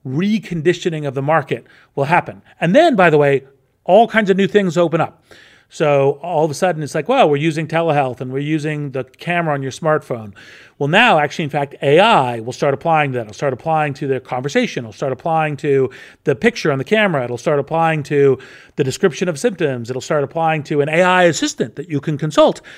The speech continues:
to say, "Hey, actually, in fact, like, here's a preliminary thing, but hey, you know, look, this isn't a doctor. Here's how you consult the doctor," and, you know, da, da, da, da,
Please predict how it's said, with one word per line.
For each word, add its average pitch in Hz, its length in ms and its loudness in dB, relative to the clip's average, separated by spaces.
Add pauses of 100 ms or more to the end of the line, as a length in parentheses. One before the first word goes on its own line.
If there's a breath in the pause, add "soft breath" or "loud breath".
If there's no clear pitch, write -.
(200 loud breath)
to 151 220 2
say, 156 240 2
"Hey, 165 260 4
actually, 160 380 -2
in 151 80 -4
fact, 151 300 2 (440 loud breath)
like, 139 220 -2 (100)
here's 190 400 4
a 156 200 2
preliminary 160 720 0
thing, 139 340 -4
but 226 240 -4
hey, 233 300 -4
you 214 180 -4
know, 185 160 0
look, 180 240 -4 (260 soft breath)
this 147 200 -4
isn't 165 240 -4
a 160 40 -6
doctor. 196 520 0
Here's 170 200 2
how 175 80 2
you 170 120 0
consult 165 340 -4
the 165 60 -6
doctor," 160 520 -2
and, 117 120 -8 (180)
you 139 60 -10
know, 120 100 -6
da, 156 140 -2
da, 156 120 -6
da, 147 140 -6
da, 143 240 -2